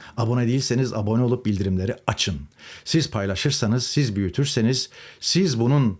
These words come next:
dağılmasına, yayılmasına imkan verirseniz yayınlar daha çok kişiye ulaşacak, emin olun. Çünkü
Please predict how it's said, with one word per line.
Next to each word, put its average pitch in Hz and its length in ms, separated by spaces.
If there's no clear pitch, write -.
dağılmasına, 113 600
yayılmasına 110 720
imkan 120 380
verirseniz 123 580
yayınlar 117 420
daha 117 140
çok - 200
kişiye 98 260
ulaşacak, 98 460
emin 196 200
olun. 78 240
Çünkü 127 420